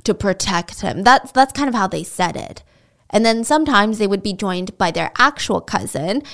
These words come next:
Samuel Quintana, and he went by Zigzag. Samuel's dad actually was a deputy for the Denver Sheriff's Department. So their uncle was a deputy for the Sheriff's Department. And his parents hated Samuel hanging out with the Martinez brothers.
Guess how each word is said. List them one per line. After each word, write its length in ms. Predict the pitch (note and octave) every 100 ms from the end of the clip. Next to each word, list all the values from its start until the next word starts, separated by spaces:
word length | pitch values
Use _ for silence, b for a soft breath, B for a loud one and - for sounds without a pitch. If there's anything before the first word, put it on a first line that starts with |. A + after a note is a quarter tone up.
| B
Samuel 760 | - - A3+ G3+ G#3 G#3+ A3+ B3
Quintana, 920 | B3 - G#3+ G3+ G3+ F3+ F#3+ A3 C#4+ - G3+
and 180 | F#3+
he 100 | G3
went 220 | G#3 F#3+ F3+
by 220 | E3+ F#3
Zigzag. 800 | F#3+ G#3 F#3+ F3 - - - - _ _ _ _ _
Samuel's 580 | - C4+ D#4 A#4+ A#4 A3+
dad 300 | G3 F#3+ G3
actually 400 | F#3 - G#3 F3+
was 240 | E3 G3+ G3
a 100 | F3+
deputy 480 | F3+ E3+ F#3+ G3
for 140 | G3 G3
the 100 | F#3
Denver 380 | F3+ F3 F3 F#3
Sheriff's 400 | - D3+ F#3 -
Department. 640 | F#3+ F3 - A3+ A#3 - b b
So 140 | -
their 180 | B3 F4 -
uncle 260 | B3+ A#3
was 160 | F#3+ F#3
a 60 |
deputy 500 | F3+ F3 - C#3+ F#2
for 140 | - G#3
the 100 | F#3+
Sheriff's 300 | - A#2 -
Department. 560 | F3+ G#3+ - E2 - B B B -
And 160 | G#3
his 300 | G3+ C4+ C4+ - _ _ -
parents 600 | - G3+ G3+ A#3 B3 - B B _
hated 560 | - A3 G#3 F#3+ G3 - b
Samuel 460 | - A3 F#3+ F#3+ F#3
hanging 280 | F#3 F3 E3+
out 160 | D#3+
with 80 | F3+
the 60 | F3
Martinez 480 | F3 - F3+ G#3
brothers. 420 | - - C#2 -